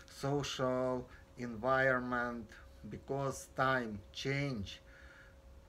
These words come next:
Everything goes so fast. Yesterday you just graduated from high school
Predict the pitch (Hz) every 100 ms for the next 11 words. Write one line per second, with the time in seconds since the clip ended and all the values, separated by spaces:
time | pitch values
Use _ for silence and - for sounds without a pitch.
0 | - 135 139 143 - 135 120 135 147 139
1 | - 139 143 151 123 - 147 131 95 -
2 | - - - - - - 101 113 170 165
3 | 165 147 147 143 120 131 139 127 135 135
4 | 120 110 123 131 120 123 120 101 120 110
5 | - 147 147 135 - 113 110 98